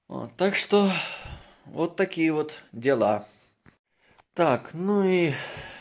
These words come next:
м, конец как бы уже близится.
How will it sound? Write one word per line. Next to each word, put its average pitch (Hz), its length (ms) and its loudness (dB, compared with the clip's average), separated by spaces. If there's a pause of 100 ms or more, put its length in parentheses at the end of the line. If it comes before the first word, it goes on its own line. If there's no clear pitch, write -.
(340)
м, 92 680 -12 (600)
конец 196 640 -4 (200)
как 95 280 -2
бы 98 140 -2
уже 113 360 -2
близится. - 960 -8